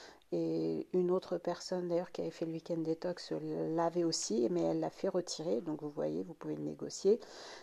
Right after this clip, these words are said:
Et cette clause d'exclusivité, en fait, elle impose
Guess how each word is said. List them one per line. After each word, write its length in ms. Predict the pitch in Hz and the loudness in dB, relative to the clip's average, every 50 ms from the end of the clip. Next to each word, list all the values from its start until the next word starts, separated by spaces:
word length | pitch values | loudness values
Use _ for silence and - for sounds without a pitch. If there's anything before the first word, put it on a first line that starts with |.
| - - - | -14 4 6
Et 120 | - 170 | 6 6
cette 280 | 160 - 233 226 226 - | 10 10 10 10 10 8
clause 260 | - 247 240 208 175 | 8 8 8 8 6
d'exclusivité, 960 | 160 - 226 220 - - - 220 - - 185 175 180 180 - - 233 254 214 | 4 4 4 4 4 0 0 0 0 0 -2 -2 -2 -4 4 6 8 8 8
en 100 | 180 - | 6 4
fait, 420 | - - 202 226 247 - - - - - - - - - - - - _ _ | 4 6 6 6 6 2 -6 -18 -20 -20 -20 -20 -20 -20 -20 -20 -20 _ _
elle 220 | - 262 262 247 214 | 12 12 12 12 12
impose 760 | 185 170 165 - - - 160 151 165 190 214 214 - - | 10 8 6 2 0 2 4 6 6 6 4 2 -4 -12